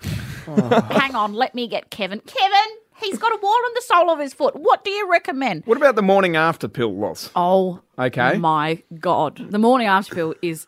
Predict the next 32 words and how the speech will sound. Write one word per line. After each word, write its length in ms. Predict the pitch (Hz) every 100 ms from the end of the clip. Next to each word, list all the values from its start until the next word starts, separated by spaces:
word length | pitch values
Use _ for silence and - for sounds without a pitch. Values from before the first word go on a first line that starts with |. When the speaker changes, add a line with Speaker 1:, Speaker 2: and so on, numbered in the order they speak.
| -
Speaker 1:
Oh, 160 | 175 -
mate. 100 | 87
Speaker 2:
atrocious. 440 | 160 170 165 156
The 100 | 185
way 200 | 175 180
that 180 | 196 -
they 120 | 175
make 320 | 170 170 -
you 140 | 170 165
verbally 580 | 160 156 170 175 180 175
fill 260 | 160 160 160
out 160 | 156 -
those 200 | 147 147
forms. 500 | 160 143 104 - _ - -
It's 120 | 302
like, 240 | 370 330 - _ _ _ -
give 160 | 339 415
me 100 | 370
a 60 |
piece 240 | 262 240 -
of 60 |
paper 340 | - 196 190 160
and 100 | 156
I'll 120 | 143
Speaker 1:
Mm. 80 | 131
Speaker 2:
fill 140 | 147
it 80 | 127
out. 220 | 143 110
Speaker 1:
Mm. 300 | 160 160 123
Speaker 2:
But 40 | 190
they'll 100 | 175
go, 60 | 151